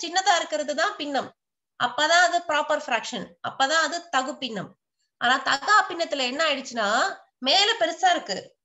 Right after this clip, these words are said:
மேல பெரிய எண், கீழே குட்டி எண். அப்ப என்ன அர்த்தம்? ஓ, யோகிதா சொன்ன மாதிரி குட்-, இப்ப, இப்ப நாலே நாணயத்துல வந்து நான் எப்படி எட்டு ஷ-, color அடிக்க முடியும்?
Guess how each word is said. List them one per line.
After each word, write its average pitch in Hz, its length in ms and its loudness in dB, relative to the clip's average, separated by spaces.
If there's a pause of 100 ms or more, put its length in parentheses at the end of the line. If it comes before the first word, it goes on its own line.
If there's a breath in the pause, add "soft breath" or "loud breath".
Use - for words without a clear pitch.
(220)
மேல 359 380 2
பெரிய 330 260 -2
எண், 269 400 -2 (500)
கீழே 349 340 0
குட்டி 294 300 -8
எண். 240 240 -4
அப்ப - 200 -6
என்ன 269 240 0
அர்த்தம்? 339 580 -2 (100)
ஓ, 294 100 -6
யோகிதா 302 440 0
சொன்ன 285 240 -6
மாதிரி 311 420 -4 (440)
குட்-, 359 300 -10
இப்ப, 302 260 -12
இப்ப 294 200 -8
நாலே 311 360 2
நாணயத்துல 359 280 2
வந்து 349 200 -4
நான் 370 120 0
எப்படி 330 280 0
எட்டு 330 300 -2
ஷ-, - 200 -6
color 302 240 0
அடிக்க 302 220 -2
முடியும்? 269 500 -4